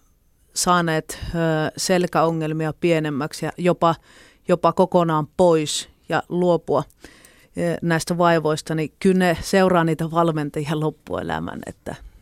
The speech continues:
ne, he reenaavat intensiivisesti joitakin jaksoja, kaksi-kolme kertaa viikossa. Sit voi tulla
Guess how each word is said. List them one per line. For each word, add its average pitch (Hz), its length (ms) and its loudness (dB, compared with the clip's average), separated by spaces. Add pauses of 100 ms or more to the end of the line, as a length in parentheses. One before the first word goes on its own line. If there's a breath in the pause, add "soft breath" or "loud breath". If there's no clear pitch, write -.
(120)
ne, 170 220 -4 (300)
he 170 140 -6
reenaavat 156 720 -2 (960 loud breath)
intensiivisesti 202 840 0
joitakin 190 400 0
jaksoja, 175 520 2 (260 soft breath)
kaksi-kolme 175 520 0
kertaa 170 400 -2
viikossa. 165 380 -2
Sit 175 240 -6
voi 165 140 0
tulla 165 260 -2